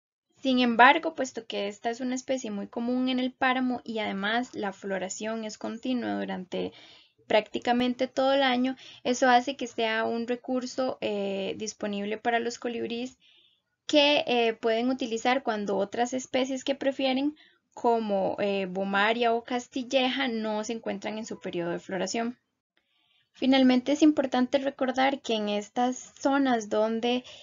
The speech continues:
existe una baja diversidad de recursos disponibles para los colibríes, la importancia de las plantas no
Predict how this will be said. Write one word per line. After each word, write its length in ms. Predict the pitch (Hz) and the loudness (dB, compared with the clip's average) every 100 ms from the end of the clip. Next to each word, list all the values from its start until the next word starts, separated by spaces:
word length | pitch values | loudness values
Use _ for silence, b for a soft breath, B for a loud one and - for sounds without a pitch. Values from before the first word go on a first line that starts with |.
| B - | B -6
existe 580 | 233 - 233 220 233 | -6 -6 -8 -4 0
una 240 | 247 247 247 | 2 4 4
baja 320 | 240 247 262 | 2 0 0
diversidad 640 | 247 240 247 - - 233 | 2 0 -2 -6 2 4
de 60 | 233 | 4
recursos 500 | 233 247 254 254 240 | 0 -2 -2 -2 -2
disponibles 600 | 254 254 254 247 254 254 | -2 0 0 2 0 0
para 220 | - 240 | 4 4
los 180 | 247 247 | 4 0
colibríes, 520 | 277 269 269 277 294 B B B _ | 0 0 2 0 -2 B B B _
la 100 | 254 | 2
importancia 640 | 254 277 285 269 269 277 262 | 4 4 2 2 0 2 2
de 60 | |
las 240 | 214 208 - | 2 -2 -2
plantas 440 | 247 247 247 214 | 0 0 0 0
no 400 | 202 202 214 220 | 0 0 2 0